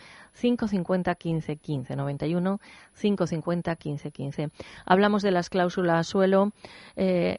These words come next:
¿cómo lleváis las reclamaciones de los clientes que, bueno, que han decidido dar un paso al frente? Eh, no esperando que los bancos lo hicieran o a la vista de que los bancos no lo han hecho.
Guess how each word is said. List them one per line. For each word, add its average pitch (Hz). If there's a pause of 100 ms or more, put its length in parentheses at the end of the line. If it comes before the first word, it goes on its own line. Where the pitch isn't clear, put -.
(120)
¿cómo 214
lleváis 196
las 180
reclamaciones 180
de 190
los 165
clientes 175
que, -
bueno, 170
que 156
han 160
decidido 165
dar 160
un 160
paso 165
al 156
frente? 185 (600)
Eh, 165
no 180
esperando 202
que 180
los 165
bancos 180
lo 175
hicieran 208
o 175
a 170
la 165
vista 202
de 208
que 180
los 165
bancos 175
no 170
lo 160
han 202
hecho. -